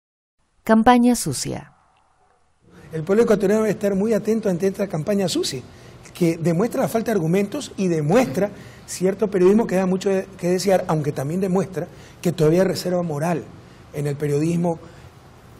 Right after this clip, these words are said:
Speaker 2: ecuatoriano o que se ejerce en Ecuador, porque un periodista que lastimosamente no es ecuatoriano, es español,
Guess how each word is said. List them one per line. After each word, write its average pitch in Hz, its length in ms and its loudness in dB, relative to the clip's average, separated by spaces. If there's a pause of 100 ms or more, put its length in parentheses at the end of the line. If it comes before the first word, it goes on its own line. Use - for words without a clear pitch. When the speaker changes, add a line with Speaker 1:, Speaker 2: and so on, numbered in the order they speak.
(160)
Speaker 2:
ecuatoriano 190 760 6
o 175 80 -2
que 160 100 -4
se 165 120 -2
ejerce 180 260 4
en 165 80 4
Ecuador, 170 320 4
porque 143 300 -2
un 226 180 6
periodista 208 500 4
que 131 120 -4
lastimosamente 165 720 -4
no 151 100 -2
es 170 80 -2
ecuatoriano, 139 460 -6
es 147 80 -6
español, 160 360 -4